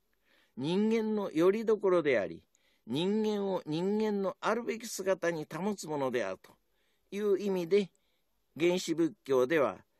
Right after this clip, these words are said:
それをダルマと呼びました。ダルマは法と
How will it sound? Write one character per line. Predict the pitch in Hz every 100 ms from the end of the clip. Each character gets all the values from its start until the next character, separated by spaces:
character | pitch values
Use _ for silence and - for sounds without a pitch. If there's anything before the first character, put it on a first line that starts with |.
| _
そ | - 160
れ | 165 180
を | 170 135 - _ _ -
ダ | 202
ル | 233
マ | 165 120
と | 107
呼 | 101
び | 95 85
ま | 76
し | -
た。 | - _ _ _ _ -
ダ | 180 196
ル | 156
マ | 113
は | 90 -
法 | - 202 247
と | 208 -